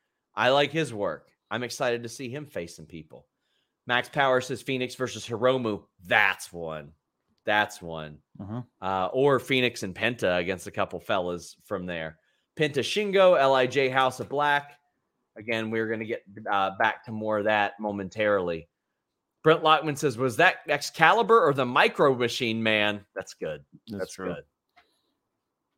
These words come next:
Speaker 1: Ricardo, "Give F T R, the A E W, and New Japan tag titles. Do it." I would be shocked if by the end of their contract, they hadn't held the New Japan titles
Speaker 2: Hmm.
Speaker 1: and maybe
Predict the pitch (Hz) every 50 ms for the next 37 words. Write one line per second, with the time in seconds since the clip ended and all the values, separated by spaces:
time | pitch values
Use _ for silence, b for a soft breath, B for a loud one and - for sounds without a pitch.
0 | _ - - - - 170 175 180 175 165 165 156 151 151 147 147 147 143 - _
1 | _ _ _ _ _ _ _ - 131 190 202 202 180 - - 170 160 156 156 151
2 | 151 151 151 147 147 123 113 127 131 139 147 147 143 135 135 135 127 131 127 120
3 | 123 135 135 127 123 113 131 127 123 120 117 113 123 127 123 120 117 113 131 127
4 | 117 117 110 113 110 107 - - - 104 95 135 131 123 113 107 101 - b b
5 | b b b b b - 143 175 202 180 180 175 - - - 165 147 147 160 165
6 | - - 156 - - 139 135 131 131 127 127 135 147 147 143 135 131 120 110 107
7 | 127 127 117 120 - 123 120 123 127 120 - 139 131 131 123 120 117 117 117 120
8 | 120 117 123 120 110 - 110 113 113 110 110 107 104 107 104 107 107 98 101 -
9 | - 107 98 98 98 92 107 107 107 110 113 113 113 107 - - _ _ _ _
10 | _ - 98 95 90 90 87 _ - 107 113 123 113 107 113 113 110